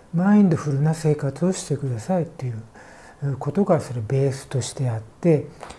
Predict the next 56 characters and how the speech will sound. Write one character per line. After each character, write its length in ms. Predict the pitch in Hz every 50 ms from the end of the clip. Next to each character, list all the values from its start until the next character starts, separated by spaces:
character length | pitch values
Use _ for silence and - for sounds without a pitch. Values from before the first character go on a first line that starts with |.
| - - -
そ 240 | - - - 202 190
の 200 | 196 202 202 202
上 240 | 202 202 214 240 254
に 240 | 240 208 165 - - - - - - - - _ _ - - - - - - - -
気 160 | - - 151
晴 200 | 139 147 139 143
ら 80 | 139 127
し 200 | - - 151 127
が 220 | 123 120 117 - - - - - -
乗 140 | 139 131 131
っ 20 |
て 280 | 131 - - - - 135
い 60 | 127
ま 160 | 120 117 107
す 120 | 104 - 135
ね。 220 | 139 160 185 196 - - - - - - - - - - -
気 140 | - - 160
晴 180 | 170 180 170
ら 80 | 175 175
し 180 | 175 - - -
っ 20 |
て 100 | - 156
い 100 | 151 156
う 80 | 185 208
の 220 | 214 226 220 196
は、 240 | 165 143 131 120 117 - - - - - - - - - -
ま 420 | 165 156 156 147 131 127 123 - -
あ、 40 | - - - - - - - - - - - -
運 280 | 180 143 147 147 151
動 180 | 147 151 143 139
と 140 | 143 151 139
か 260 | - 127 117 117 -
作 380 | - - - - 143 139 139 151
業 160 | 139 117 104
と 120 | - -
か、 240 | - - 127 131 - 165
そ 220 | - - - 165 165
う 40 | 165
い 120 | 160 160
う 20 |
ん 120 | 160 170 160
で、 220 | 143 123 123 - -
あ 120 | 117 123
の、 220 | 123 120 117 117 - - - - - - - - - -
構 280 | - 147 147 147 143
い 60 | 143
ま 120 | 139 135 123
せ 120 | - 143
ん。 40 | 127
趣 280 | 113 101 - - 165 156
味 180 | 151 139 127
で 200 | 131 117 107 107 - - _ _ _
い 140 | - 143 120
い 20 | 107
で 140 | 110 107
す。 240 | - - - - -